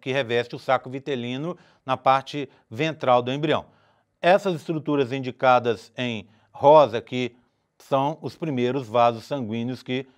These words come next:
estão surgindo a nível de saco vitelino secundário. Aqui, em primeiro plano, nós podemos ver a presença do disco embrionário trilaminar. Aqui está representada a presença das duas placas, né?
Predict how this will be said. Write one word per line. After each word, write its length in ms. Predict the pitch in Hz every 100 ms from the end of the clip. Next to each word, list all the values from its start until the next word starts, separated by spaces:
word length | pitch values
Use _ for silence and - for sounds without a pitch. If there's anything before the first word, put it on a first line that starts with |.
| _
estão 240 | 113 131
surgindo 560 | 127 147 104 120 123 143
a 60 | 135
nível 280 | 123 120 120
de 80 |
saco 340 | - 131 120 117
vitelino 400 | 120 127 117 117
secundário. 560 | - 135 185 113 - _ _ _ _ _ _ _ _ _ _
Aqui, 540 | 185 180 - 185 202 _ _ 170
em 100 | 143
primeiro 360 | 151 127 139
plano, 500 | 156 170 156 170 196 - _
nós 160 | 143 143
podemos 400 | 143 135 151 127
ver 320 | 120 135 156 -
a 100 | 147
presença 540 | 151 147 117 127 -
do 160 | 139 147
disco 540 | 117 131 131 - 160 _ _
embrionário 640 | 147 147 165 143 127 131 131
trilaminar. 680 | 147 151 156 170 131 98 _ _ _ _ _ _ _
Aqui 280 | 143 139 170
está 260 | - 151
representada 760 | 143 147 143 139 135 135 127 123
a 20 |
presença 540 | 123 123 107 120 -
das 240 | 113 120 95
duas 320 | 110 113 113
placas, 560 | - 123 135 156 170 117
né? 260 | 120 156